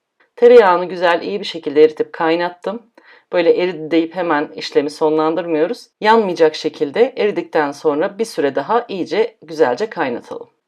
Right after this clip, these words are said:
Ve daha sonra içerisine üç tane yumurta kırdım. Dört kişilik bir tarif bu yaklaşık.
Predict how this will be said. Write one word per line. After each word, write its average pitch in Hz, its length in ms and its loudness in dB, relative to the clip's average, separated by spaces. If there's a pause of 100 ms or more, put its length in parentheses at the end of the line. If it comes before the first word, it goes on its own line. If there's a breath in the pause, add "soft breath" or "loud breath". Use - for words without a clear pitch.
Ve 226 100 8
daha 247 180 6
sonra 233 200 4
içerisine 226 460 0
üç - 160 -6
tane 208 260 0
yumurta 175 400 -6
kırdım. 240 440 -4 (280)
Dört 240 180 6
kişilik - 360 -8
bir 156 140 -2
tarif 139 380 -2
bu - 120 -2
yaklaşık. 147 640 -2